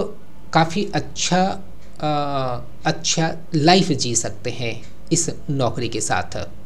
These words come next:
ठीक है Friend, इस exam से संबंधित पाठ्य सामग्री, live classes, अ, mock test, वो भी मूल्यांकन के साथ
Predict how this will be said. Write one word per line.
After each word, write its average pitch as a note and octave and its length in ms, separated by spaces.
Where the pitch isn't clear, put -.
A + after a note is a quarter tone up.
ठीक F3+ 180
है A#3+ 80
Friend, A#3+ 240
इस C4+ 240
exam C#3+ 360
से E3+ 120
संबंधित A2+ 520
पाठ्य B2+ 320
सामग्री, D3+ 640
live B2+ 440
classes, D#3+ 580
अ, D3+ 240
mock F3 420
test, - 360
वो F3+ 120
भी F#3+ 140
मूल्यांकन G#3 760
के E3+ 140
साथ G#2 500